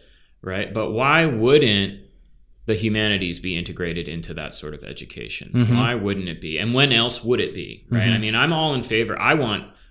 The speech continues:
Speaker 1: I think college, or sorry, I, I think philosophy should be introduced way earlier in our, in our educational system. I think fifth, sixth grade,
Speaker 2: Mm-hmm.
Speaker 1: right? Um, and at least in junior high and high school,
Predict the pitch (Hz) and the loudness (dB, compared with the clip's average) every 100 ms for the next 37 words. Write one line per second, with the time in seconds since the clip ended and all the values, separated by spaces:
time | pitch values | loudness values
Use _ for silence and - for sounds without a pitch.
0 | _ - - 127 127 107 107 98 95 - | _ -10 -2 -2 -2 -4 -2 0 0 -4
1 | - - 95 82 - 78 - 110 110 135 | -6 -10 -10 -8 -6 -6 -4 -4 0 2
2 | 131 104 98 92 - 90 82 104 92 85 | 2 -2 -2 -2 -2 -4 -6 -6 -6 -6
3 | 87 82 80 - - - - - - 110 | -6 -8 -6 -8 -10 -20 -20 -14 0 4
4 | 117 107 90 95 87 80 76 - - - | 6 4 4 0 0 -2 -6 -10 -20 -20
5 | - 90 85 82 - - 92 87 82 78 | -10 -6 -4 -6 -10 -10 -8 -6 -6 -8
6 | 80 - 95 - 87 - 85 - 87 85 | -12 -8 -8 -4 -6 -6 -6 -4 -4 -4
7 | 82 78 82 - - - - 87 - 87 | -6 -8 -12 -18 -20 -20 -12 -10 -8 -8
8 | - - 90 - - 85 - 82 85 73 | -10 -8 -6 -4 -2 -2 -2 -2 -4 -6
9 | - - 131 202 - 82 80 60 - 87 | -4 6 8 8 6 -6 -10 -12 -14 -12
10 | 82 80 76 78 82 - - - 85 82 | -10 -10 -12 -12 -14 -20 -20 -16 -10 -10
11 | - - - 87 85 135 - 104 90 101 | -12 -14 -10 -2 4 4 4 0 -4 -4
12 | 92 90 87 78 85 87 - - - - | -4 -6 -6 -8 -8 -8 -6 -8 -12 -14